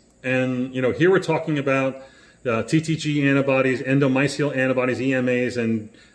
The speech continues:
uh, deaminated gliadin peptides or D G P antibodies.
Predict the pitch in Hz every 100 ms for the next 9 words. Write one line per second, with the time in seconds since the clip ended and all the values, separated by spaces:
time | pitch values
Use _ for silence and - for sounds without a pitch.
0 | - 113 107 - - 131 135 147 143 139
1 | 135 131 107 120 131 131 127 120 - -
2 | 147 - 131 123 123 120 - 113 113 131
3 | 131 117 - 135 123 120 120 120 120 120
4 | 117